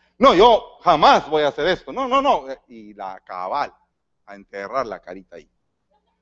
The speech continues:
Eso pasa en los matrimonios. Hay momentos de unas pruebas que uno dice, "Ya no, ya, aquí ya, finish. Voy a entregar mi examen en blanco, ya lo demás ya ni lo contesto". "Ey,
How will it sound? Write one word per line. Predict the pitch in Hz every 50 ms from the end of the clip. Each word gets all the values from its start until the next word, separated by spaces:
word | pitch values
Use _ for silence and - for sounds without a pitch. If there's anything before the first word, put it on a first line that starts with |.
| 679 659 _ _ _ 698 _ 440 _ _ _ _ _ _ _ _ _ _ _ _ _ _ _ _ _ _ _
Eso | 143 165 196 196 202 - 196 180
pasa | - - 190 180 170 165 - 202 196 - _ _ _ _ _ _ _ _ _ _ _ _ _ _ _ _ _
en | 123 120 120
los | 120 117 113
matrimonios. | 117 110 107 - 117 117 123 143 160 175 165 131 87 _ _ _ _ _ _ _ _ _ _ _ _ _ _ _ _ _ _
Hay | 120 131 143 151
momentos | 151 147 139 135 139 156 160 151 135 120 113 - 117 110 101
de | 113
unas | 123 127 123 113 - - -
pruebas | - _ 131 131 131 123 113 107
que | - -
uno | 120 120
dice, | 117 110 - 110
"Ya | 117 131 120 95
no, | 87 87 85 87 110
ya, | 147 165 156 139 - _ _ _
aquí | 135 139 139 - 208 196 180
ya, | 190 196 196 202 196 - _ _ _ _ _ _ _ _ _ _ _ _ _ _ _
finish. | _ 175 175 165 139 107 90 - - - - - - _ _ _ _ _ _ _
Voy | 117 123 139 143
a | 143
entregar | 143 127 - 120 110 117 127
mi | 131 131
examen | 117 - - 135 123 131 123 113
en | 101 98
blanco, | 107 110 110 - -
ya | 104 110
lo | 117 123
demás | 117 113 117 120
ya | 120 123
ni | 117 120
lo | 113 110 107
contesto". | 98 98 95 110 113 - _ _ _ _
"Ey, | 180 202 226 175 -